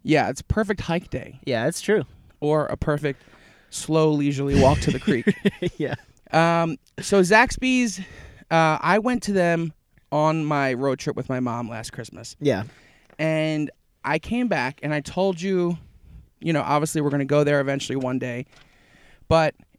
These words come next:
Speaker 1: it was, um, I don't wanna say disappointing when I went. It was, it left something to be desired.
Speaker 2: Yeah, I remember you not being too happy about it.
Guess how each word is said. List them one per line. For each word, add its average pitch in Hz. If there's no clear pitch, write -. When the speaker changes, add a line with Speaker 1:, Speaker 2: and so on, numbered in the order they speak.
Speaker 1:
it 175
was, 190
um, 180
I 226
don't 339
wanna 330
say 269
disappointing 185
when 196
I 196
went. 208
It 170
was, 175
it 190
left 240
something 190
to 156
be 156
desired. 139
Speaker 2:
Yeah, 156
I -
remember 185
you 143
not 120
being 107
too 107
happy -
about -
it. -